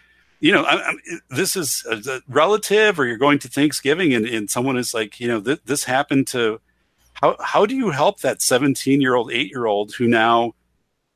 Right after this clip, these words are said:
is, everybody knows in the community, district is kinda distanced from you.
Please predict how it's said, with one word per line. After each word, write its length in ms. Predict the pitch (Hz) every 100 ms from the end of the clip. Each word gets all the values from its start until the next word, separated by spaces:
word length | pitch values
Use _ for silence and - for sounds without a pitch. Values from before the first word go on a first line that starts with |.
| _
is, 360 | 120 117 104 -
everybody 420 | 120 143 143 147
knows 360 | 139 117 127 120
in 60 | 117
the 100 | 117
community, 600 | - 123 107 101 101 104
district 400 | - 131 - 143
is 180 | 151 127
kinda 240 | - 131 127
distanced 540 | - 123 - 120 110
from 240 | - 117
you. 440 | 101 98 92 101